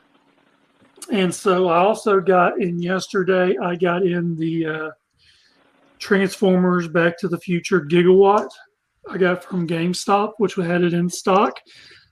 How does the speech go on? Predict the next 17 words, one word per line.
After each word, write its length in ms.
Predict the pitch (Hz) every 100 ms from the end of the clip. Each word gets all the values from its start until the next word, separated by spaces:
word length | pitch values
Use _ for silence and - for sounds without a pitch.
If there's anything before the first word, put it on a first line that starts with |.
| _ _ -
That's 220 | 170 -
somewhere 360 | 196 170 156
else 200 | 165 175
you 60 | 196
can 140 | 185
go 220 | 185 196 202
and 140 | 160
cancel 360 | - 180 175 175
your 220 | 175 170
Hasbro 500 | 170 170 175 185 190
order. 300 | 202 208 254 - _ _ _ _ _ _ _ _ _
Um, 440 | 208 175 165 165
and 180 | 170 160
then 160 | 175 165
I 80 | 165
also 460 | 170 175 - 170
got, 580 | 160 170 160 165 -